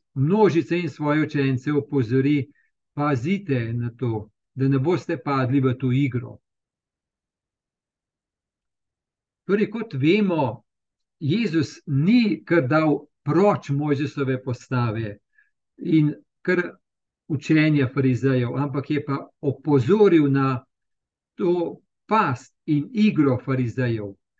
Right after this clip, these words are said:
Da ne bomo delali zdaj kar na splošno krivico farizejem, je boljše govoriti o, o zgrešeni farizejski drži. To Jezus graja.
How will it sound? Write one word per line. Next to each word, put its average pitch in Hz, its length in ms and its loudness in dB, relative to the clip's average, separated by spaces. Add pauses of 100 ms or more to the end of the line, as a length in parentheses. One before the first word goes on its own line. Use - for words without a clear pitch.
(440)
Da 156 140 2
ne 160 140 2
bomo 208 300 2
delali 165 360 2
zdaj 175 380 0
kar 180 160 -6
na 180 120 -8
splošno 156 920 -4 (220)
krivico 165 540 2 (320)
farizejem, 143 760 2 (360)
je 139 140 2
boljše 185 480 2
govoriti 147 520 -4
o, 151 280 -10
o 139 80 -8
zgrešeni 147 760 0
farizejski 143 720 0
drži. 135 540 -4
To 226 160 2
Jezus 123 400 2
graja. 107 500 -6